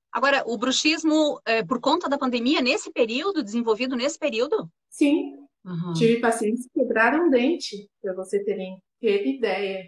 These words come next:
Speaker 1: A ver
Speaker 2: Fraturaram dente.
Speaker 1: Tem a ver com ansiedade, tensão,
Speaker 2: Isso.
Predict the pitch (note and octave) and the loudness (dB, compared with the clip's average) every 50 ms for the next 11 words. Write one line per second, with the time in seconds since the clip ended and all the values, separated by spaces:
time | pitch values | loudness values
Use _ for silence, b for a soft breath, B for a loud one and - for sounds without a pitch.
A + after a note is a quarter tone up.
0 | _ _ _ - C#4+ C#4+ C#4 C#4+ - A3 G#3+ A3+ B3+ D4 D4+ C#4+ B3 A3+ G#3 G#3+ | _ _ _ 2 4 8 8 8 8 8 6 6 4 4 4 4 6 4 4 4
1 | B3+ C4 - - - _ _ _ _ _ _ _ _ C#4+ D4 D#4 D#4+ B3+ D4 C#4+ | 2 -2 -4 -8 -20 _ _ _ _ _ _ _ _ -2 0 0 2 2 2 2
2 | - C#4+ C#4 - - B3+ A3+ G3+ A3+ A3+ A#3+ C4 C#4 C#4 C#4 C#4 C4+ A#3+ A#3 B3+ | 2 -2 -2 -2 -2 -4 0 4 6 8 8 8 8 8 4 2 0 -2 -4 -4
3 | C4+ C4 C4 B3+ B3+ B3+ A#3+ - _ _ - A3 G#3+ G3+ G3 G#3 G3+ F#3+ B3 B3 | -2 -2 -2 -2 -4 -4 -6 -10 _ _ -8 -6 -6 -6 -6 -6 -4 -2 0 0
4 | C4 C#4 C#4+ C#4+ C#4+ C#4+ C#4+ C#4+ C#4+ C#4 C#4 | 0 0 0 -4 -4 -6 -6 -8 -8 -8 -10